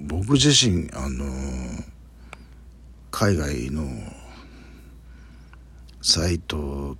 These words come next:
と関わった時に、ろくな思い出がないんですよね。えー、まあ、ちっちゃいクーラーで、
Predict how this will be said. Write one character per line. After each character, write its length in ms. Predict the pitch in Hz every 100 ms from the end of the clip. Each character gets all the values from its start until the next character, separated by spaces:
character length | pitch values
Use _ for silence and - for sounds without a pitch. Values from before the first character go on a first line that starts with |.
| -
と 140 | 73
関 440 | - - 80 80 82
わ 120 | 87
っ 60 | -
た 120 | - 69
時 360 | 80 82 -
に、 340 | 78 76 76 76
ろ 340 | 78 82 87
く 200 | - 147
な 220 | 147 143
思 280 | 131 135 135
い 120 | 127
出 100 | 123
が 160 | 117 110
な 140 | 107
い 40 | -
ん 60 |
で 100 | 95
す 60 | -
よ 120 | -
ね。 20 | - - - - - - - - - - - - - - - -
え 40 |
ー、 1400 | 98 113 101 110 58 60 - - 50 50 90 - - - - - - - - - - - - 107
ま 80 |
あ、 240 | 113 101 - - - - - - - - -
ち 120 | -
っ 60 | 76
ち 120 | - 87
ゃ 40 |
い 60 | 73
ク 300 | - 80 67
ー 20 |
ラ 320 | - 53 52
ー 40 |
で、 80 | -